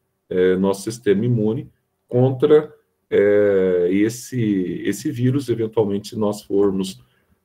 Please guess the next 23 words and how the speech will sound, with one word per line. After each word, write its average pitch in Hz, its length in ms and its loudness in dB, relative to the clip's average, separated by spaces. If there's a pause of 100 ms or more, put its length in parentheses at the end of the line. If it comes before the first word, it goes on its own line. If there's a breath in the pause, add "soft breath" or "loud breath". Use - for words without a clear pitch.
(120)
é, 85 280 -4
contaminados. 117 840 0
Então, 110 220 2
respondendo 120 560 2
a - 20 0
sua 113 180 0
pergunta 101 360 2
de - 60 -20
forma 101 280 -4
bem 98 160 2
objetiva, 123 560 0 (440)
não, 95 460 2 (480)
não 110 280 2
tem 113 320 4
essa 107 200 -4
condição. 95 560 -4
Inclusive, 104 440 -2
essa 135 180 -4
condição, 104 440 -4
ela 101 200 0
foi - 180 0
muito 110 360 0
difundida, 104 840 -2